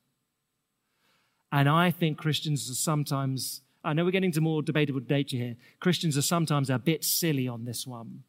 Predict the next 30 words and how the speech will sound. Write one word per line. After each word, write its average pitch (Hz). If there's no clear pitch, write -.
I've 151
read 156
a 147
lot 160
of 147
very 165
silly 135
things 120
about 135
if 202
in 277
a 208
marriage 151
the 151
wife 175
earns 135
more 160
than 131
the 131
husband, 147
that's 131
very 185
unhealthy, 139
and 151
they 147
will 147
struggle 156
relationally. 135
I, 117
what? 170